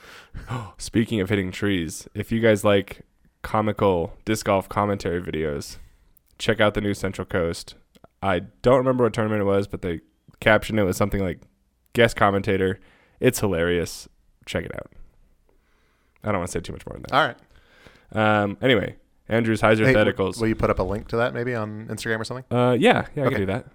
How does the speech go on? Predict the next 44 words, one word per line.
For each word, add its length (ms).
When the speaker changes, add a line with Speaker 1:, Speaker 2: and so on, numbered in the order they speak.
Speaker 2:
Okay. 180
Speaker 1:
Um, 600
okay, 300
you 120
have 160
to 60
play 200
around 300
with 120
super 300
lightweight 400
discs 420
in 200
crazy 360
wind 360
or 100
play 160
in 80
perfect 320
conditions 420
with 80
just 240
a 40
mini. 440
Ooh, 200
that's 240
Speaker 2:
Oh, 20
Speaker 1:
a 40
Speaker 2:
maybe 80
I 80
think 80
Speaker 1:
great 180
Speaker 2:
I 20
saw 140
this 100
Speaker 1:
question. 180
Speaker 2:
one. 120
Speaker 1:
Go. 240
Speaker 2:
I'm 80
gonna 100
do 40
the 100
crazy 220
wind. 300